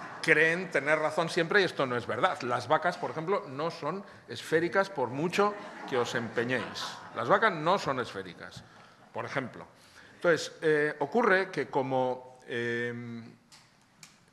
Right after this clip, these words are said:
que nos resistimos, los que no somos, sobre todo físicos, a aceptar que no hay porqués.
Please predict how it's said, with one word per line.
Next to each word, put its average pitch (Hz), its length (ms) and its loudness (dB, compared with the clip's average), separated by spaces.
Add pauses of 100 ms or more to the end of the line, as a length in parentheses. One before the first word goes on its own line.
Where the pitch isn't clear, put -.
(960)
que 170 80 -8
nos 147 260 0
resistimos, 151 720 -2
los 120 180 -8
que 127 100 -8
no 156 100 -4
somos, 170 460 -6
sobre 127 280 -6
todo 151 180 0
físicos, 139 680 -8 (520)
a 110 140 0
aceptar 143 720 -2 (320)
que 127 120 -2
no 135 120 -2
hay 127 120 -2
porqués. 160 760 -2